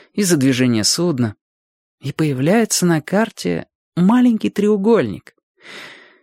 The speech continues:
Чтобы найти самую точную точку, ищут центр треугольника. И в космосе получается так же. То есть похоже.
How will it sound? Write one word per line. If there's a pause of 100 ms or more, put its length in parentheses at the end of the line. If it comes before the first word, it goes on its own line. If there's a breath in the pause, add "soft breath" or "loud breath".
(100)
Чтобы
найти
самую
точную
точку,
ищут
центр
треугольника. (560)
И
в
космосе
получается
так
же. (520)
То
есть
похоже.